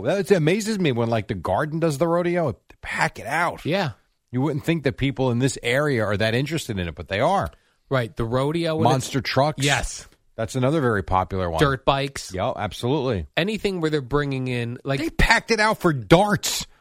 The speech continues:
Speaker 2: a month ago.
Speaker 1: That's true, darts.
Speaker 2: Weird.
Speaker 1: Now they have to bring in all this dirt
Speaker 2: Yeah.
Speaker 1: into the Garden.
Speaker 2: Yeah.
Speaker 1: Where's that
Speaker 2: No
Speaker 1: coming
Speaker 2: idea.
Speaker 1: from?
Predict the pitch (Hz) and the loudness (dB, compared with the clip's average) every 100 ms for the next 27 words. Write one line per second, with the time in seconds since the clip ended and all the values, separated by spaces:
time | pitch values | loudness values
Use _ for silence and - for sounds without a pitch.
0 | _ _ _ - 143 139 131 135 117 110 | _ _ _ -2 2 4 4 4 4 2
1 | 117 - - 156 135 - 127 113 92 - | 0 -4 -6 -2 0 0 0 -2 -4 -12
2 | - _ _ _ _ _ _ - 120 175 | -20 _ _ _ _ _ _ -18 -6 -2
3 | 220 139 90 73 _ _ _ - 156 156 | 0 0 -4 -8 _ _ _ -6 -2 0
4 | 220 254 - 127 160 147 175 151 123 - | 0 -2 -2 0 2 0 0 -2 -4 -10
5 | _ - 143 165 160 143 107 107 - 139 | _ -4 -2 -2 -2 -2 -4 -12 -2 -2
6 | 143 107 _ _ - 135 87 - 147 143 | -2 -6 _ _ 0 0 0 -4 -6 -6
7 | 147 127 113 123 139 87 - 160 190 120 | -4 -4 -2 -2 -4 -8 -12 -6 -4 -6
8 | _ _ _ _ _ 143 190 - 214 156 | _ _ _ _ _ -4 -4 0 2 4
9 | 160 131 113 139 110 98 | 4 4 4 4 2 0